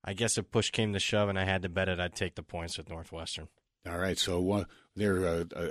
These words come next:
Speaker 2: a game that Brad hasn't bet. Again, he usually bets about three quarters of the board.
Speaker 1: Yep.
Speaker 2: Uh, different denominations, of course.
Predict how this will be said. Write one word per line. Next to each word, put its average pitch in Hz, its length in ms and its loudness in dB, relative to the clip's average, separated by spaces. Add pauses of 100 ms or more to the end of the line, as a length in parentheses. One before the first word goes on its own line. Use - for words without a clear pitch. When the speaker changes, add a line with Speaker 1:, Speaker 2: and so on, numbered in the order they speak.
Speaker 2:
a 87 60 -4
game 104 280 4
that 104 160 4
Brad 101 240 4
hasn't 101 340 2
bet. 104 160 4
Again, 101 220 6
he 101 80 6
usually 117 380 2
bets 110 220 4
about 113 220 4
three 113 200 4
quarters 113 360 4
of 127 60 6
the 131 60 6
board. 110 400 8
Speaker 1:
Yep. 110 200 4 (500)
Speaker 2:
Uh, 98 200 4
different 107 460 6 (300)
denominations, 110 680 8
of 95 120 -4
course. 104 300 2